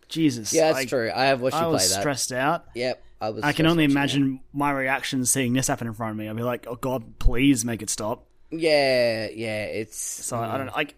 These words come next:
Speaker 1: again, it's so hard to know without seeing it play out. But I can also sort of, like, the classification board has been pr-, pretty on the, on the ball of going, you know, sexual violence, like, it's just a hard no.
Speaker 2: Yeah.
Speaker 1: So, it's, it's rough.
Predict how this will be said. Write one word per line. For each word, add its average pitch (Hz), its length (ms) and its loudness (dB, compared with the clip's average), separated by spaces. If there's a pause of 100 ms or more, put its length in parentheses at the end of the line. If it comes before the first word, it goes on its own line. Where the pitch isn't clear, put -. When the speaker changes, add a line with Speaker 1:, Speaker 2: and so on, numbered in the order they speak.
(500)
Speaker 1:
again, 170 260 4
it's 147 120 0
so 170 120 0
hard 170 180 -4
to 160 60 0
know 131 180 0
without 117 320 -6 (160)
seeing 120 420 -4
it 110 160 -8 (260)
play 110 280 -2
out. 120 300 -2 (1120)
But 151 160 6
I 151 120 6
can 165 120 4
also 160 240 4
sort 139 180 0
of, 127 60 -2
like, 127 240 -4 (380)
the 139 160 -4
classification 143 540 0
board 123 200 0
has 120 140 -2
been 110 320 -4 (100)
pr-, 127 240 2
pretty 139 300 10
on 131 100 2
the, 117 180 -2
on 117 140 -4
the 113 60 -4
ball 117 240 -4
of 107 80 -6
going, 107 260 -8 (100)
you 117 120 -12
know, 120 180 -6
sexual 104 380 -6
violence, 131 540 -2
like, 95 140 -12 (460)
it's - 120 -12
just - 340 -10
a - 40 -14
hard 123 400 -4
no. 127 400 0 (400)
Speaker 2:
Yeah. 104 540 -4
Speaker 1:
So, 101 280 -4 (180)
it's, - 220 -8
it's 180 180 0
rough. 123 440 0